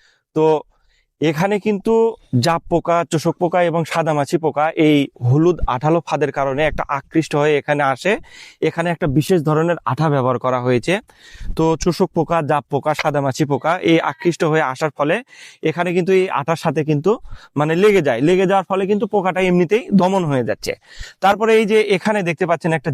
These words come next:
জেল ব্যবহার করা হয়েছে। তো এই জেলের নাম হচ্ছে কিউট্রাকমেল। তো এখানে কিন্তু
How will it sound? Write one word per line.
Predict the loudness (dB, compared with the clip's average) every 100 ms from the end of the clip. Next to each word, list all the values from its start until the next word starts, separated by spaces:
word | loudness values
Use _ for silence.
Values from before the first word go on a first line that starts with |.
| 0
জেল | 2 0
ব্যবহার | -2 -2 -2
করা | -2 0
হয়েছে। | -2 0 -2 -4 _ _ -20 _
তো | 0 0 0
এই | 0 0
জেলের | 0 0 0
নাম | 0 0
হচ্ছে | -2 -4 -2
কিউট্রাকমেল। | 0 0 0 -4 -2 -2 -2 -2 -8 _ -20 -20 _
তো | 2 4 2 0
এখানে | -2 0 -2
কিন্তু | 0 -2 0